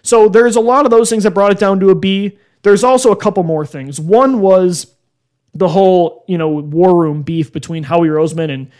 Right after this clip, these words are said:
Tom Donahoe. That to me, again, and it happens in every draft room, but the fact that it was a scout going against Howie Roseman and the fact that the analytics people are happy in the background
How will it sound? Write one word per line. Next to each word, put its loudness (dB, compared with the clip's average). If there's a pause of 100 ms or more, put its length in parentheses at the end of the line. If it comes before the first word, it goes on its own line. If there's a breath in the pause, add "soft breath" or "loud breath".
(240 soft breath)
Tom -2
Donahoe. -4 (680)
That -2
to -2
me, 0
again, -2 (380)
and 0
it 0
happens -2
in 0
every 0
draft -2
room, -10
but -2
the -6
fact -2
that -2
it 0
was -4
a -12
scout -2 (320 soft breath)
going 2
against -4
Howie -2
Roseman -2
and -10
the -12
fact -8
that -14
the -12
analytics -6
people -10
are -10
happy -6
in -12
the -14
background -8